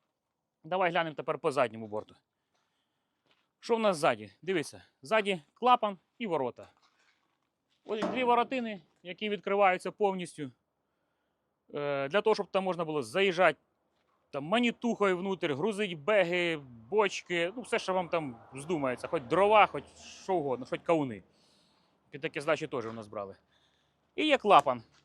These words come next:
яким дуже удобно, е, працювати, коли ви возите чисто зерно на току. Клапан відкривається, очки, така задвижечка раз, з тої сторони така сама. І ось очки цією ручечкою, хлоп, все, починаємо вигружати, клапан повністю відкривається,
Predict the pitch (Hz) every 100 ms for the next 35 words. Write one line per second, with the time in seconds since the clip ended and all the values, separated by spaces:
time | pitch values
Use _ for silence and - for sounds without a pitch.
0 | _ 202 214 233 226 208 208 202 233 190
1 | 170 156 156 156 151 151 160 196 233 190
2 | 165 180 180 175 196 165 165 151 170 -
3 | 135 143 135 120 156 147 - 107 - -
4 | - - - - - 277 269 220 202 202
5 | 170 151 160 143 180 220 214 214 220 208
6 | - 233 254 233 - - - - 233 220
7 | 220 208 202 202 185 180 135 120 - _
8 | _ _ _ - 262 240 - 233 233 262
9 | 220 - 170 135 - - - - 202 262
10 | 254 - _ _ _ - 202 139 123 _
11 | _ - 202 226 233 233 220 226 226 254
12 | - _ _ _ _ - 220 214 208 -
13 | 226 208 196 220 208 226 226 214 185 -